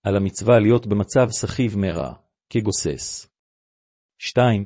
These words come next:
דברי המצווה יירשמו כזיכרון דברים מול שני עדים המבינים את שפתו. שלוש, על הצוואה להיות מופקדת בבית המשפט או אצל הרשם לענייני ירושה.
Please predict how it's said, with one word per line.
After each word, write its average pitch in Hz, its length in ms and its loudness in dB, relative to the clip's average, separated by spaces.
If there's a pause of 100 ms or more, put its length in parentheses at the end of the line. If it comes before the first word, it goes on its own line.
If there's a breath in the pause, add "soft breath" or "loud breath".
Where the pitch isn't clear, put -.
דברי 98 340 4
המצווה 110 460 2
יירשמו 117 500 0
כזיכרון 104 560 -2
דברים 113 480 0
מול 120 200 0
שני 143 340 -2
עדים 135 260 0
המבינים 120 460 -2
את 107 80 -4
שפתו. - 560 -6 (1000)
שלוש, 107 580 2
על 101 140 0
הצוואה 107 440 2
להיות 113 280 2
מופקדת 120 600 0
בבית 104 320 0
המשפט 135 640 0
או 117 120 2
אצל 113 260 0
הרשם 139 460 0
לענייני 113 460 0
ירושה. 98 440 -4